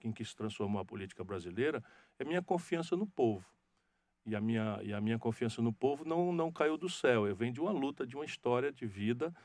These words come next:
em que eu fui o governador mais popular do país, o prefeito de capital mais popular do país, eu servi ao país como ministro da Fazenda, e aí é o outro argumento. Que dia que eu ocupando tantas e tantas oportunidades, em que dia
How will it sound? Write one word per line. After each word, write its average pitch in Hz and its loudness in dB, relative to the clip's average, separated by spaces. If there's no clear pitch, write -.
em 123 -2
que 127 -2
eu 123 4
fui 120 0
o 110 4
governador 104 0
mais 113 0
popular 107 2
do 107 -4
país, 139 -2
o 107 -6
prefeito 107 -2
de - -18
capital 107 -2
mais 107 -2
popular 104 -4
do 104 -8
país, 135 -4
eu 110 -2
servi 104 -2
ao 107 2
país 107 -4
como 110 -4
ministro 107 -2
da 107 -4
Fazenda, 113 -4
e 151 -2
aí 151 2
é 175 2
o 170 4
outro 160 0
argumento. 143 -2
Que 214 2
dia 147 -2
que - -10
eu 135 0
ocupando 113 -2
tantas 165 -4
e 110 -8
tantas 107 -6
oportunidades, 110 -2
em 185 4
que 180 -6
dia 117 0